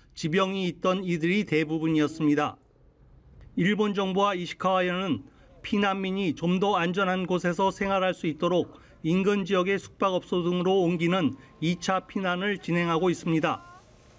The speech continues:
하지만 눈과 비가 이어지면서 피난이 연기되고 복구 작업이 지연되는 등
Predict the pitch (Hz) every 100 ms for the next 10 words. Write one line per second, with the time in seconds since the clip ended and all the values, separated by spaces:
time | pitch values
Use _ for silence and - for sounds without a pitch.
0 | - - - 220 196 208 156 127 175 190
1 | 202 185 185 180 185 175 175 170 180 175
2 | 151 196 120 - - 202 190 196 180 165
3 | 170 165 165 175 120 - - _ 170 170
4 | 208 190 196 185 185 196 - 180 185 170
5 | 175 175 185 156